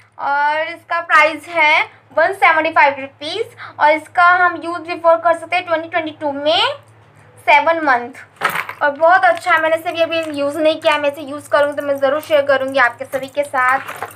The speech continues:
और मैंने ये ऑर्डर किया था गुड vibes का coconut brightening face cream। Net वेट है इसका फ़ोर्टी gram। और ये भी no paraben, no sulfate, क्वालिटी फ्री, no minerals oil है, जैसे कि आप देख सकते हैं। और इसका मुझे पड़ा था price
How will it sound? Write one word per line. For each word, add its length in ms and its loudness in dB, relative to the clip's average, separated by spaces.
और 200 4
मैंने 280 0
ये 240 -2
ऑर्डर 520 0
किया 260 0
था 160 0
गुड 300 -2
vibes 300 2
का 160 4
coconut 800 2
brightening 500 2
face 280 -4
cream। 420 -6
Net 260 0
वेट 240 0
है 100 6
इसका 160 -2
फ़ोर्टी 380 0
gram। 360 4
और 260 4
ये 220 -2
भी 160 -8
no 200 2
paraben, 520 2
no 160 2
sulfate, 560 2
क्वालिटी 460 2
फ्री, 200 -8
no 160 2
minerals 420 2
oil 240 4
है, 60 2
जैसे 280 -2
कि 120 -4
आप 200 2
देख 200 -8
सकते 320 -4
हैं। 240 -2
और 240 4
इसका 280 0
मुझे 220 -4
पड़ा 320 2
था 140 0
price 420 0